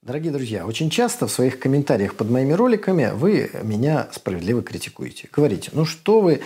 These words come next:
Николай Викторович, так много говорите о событиях международной политики? Давайте больше о российской".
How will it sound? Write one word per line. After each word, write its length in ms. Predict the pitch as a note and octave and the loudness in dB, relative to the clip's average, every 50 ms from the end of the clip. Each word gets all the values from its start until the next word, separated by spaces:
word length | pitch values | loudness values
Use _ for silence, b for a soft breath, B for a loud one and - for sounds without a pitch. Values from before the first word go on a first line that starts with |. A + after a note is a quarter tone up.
| B B | B B
Николай 360 | B C3+ B2+ C3+ B2+ B2+ B2+ B2+ | B -2 2 2 4 4 4 4
Викторович, 460 | C#3+ C#3+ - C#3 B2 A#2 G#2 - - | 2 2 0 0 0 0 0 -2 -4
так 200 | - A#2 - - | -4 -4 -2 -2
много 560 | A2+ A2 A#2 B2+ C#3 D#3 D3+ A#2+ B2 A2+ G#2 | 0 2 2 4 4 4 4 4 2 2 2
говорите 600 | G2+ A2 G#2 G#2 G#2+ B2+ C#3+ C#3 - - G#2 F2+ - | 0 0 0 0 2 2 0 0 0 -2 -2 -2 -2
о 340 | - A2 G#2+ G#2+ G2+ G2 G2+ - G#2 | -4 -2 -2 -2 -2 -4 -6 -10 -12
событиях 600 | - - G#2+ G2+ A2 G#2+ G#2 - F#2+ - - - _ _ | -10 -6 -4 -4 -4 -4 -4 -6 -10 -12 -14 -20 _ _
международной 760 | - A2 G2+ - - D#3 E3+ F3+ F3+ C#3 E3 D#3+ A#2+ A2+ A#2 | -10 -10 -8 -8 -8 -8 -6 -2 0 2 2 2 2 0 -2
политики? 680 | A2+ - A2+ A2 G2+ G2 F#2 E2 - - - - F2+ - B B B B B | -2 -4 -4 -2 -2 -2 -4 -6 -10 -14 -12 -12 -12 -12 B B B B B
Давайте 380 | - F2 F2 A2 C#3+ C#3+ - D3 | -8 -4 -2 0 0 0 0 0
больше 320 | C3+ D#3 F3+ E3+ - - | 2 2 2 2 0 0
о 100 | F#3 F#3+ | 0 0
российской". 680 | G3 A3 G#3 G#3 - A#3 E3 A#2 - - - - - - | 2 0 0 0 0 0 0 0 -2 -6 -10 -12 -14 -14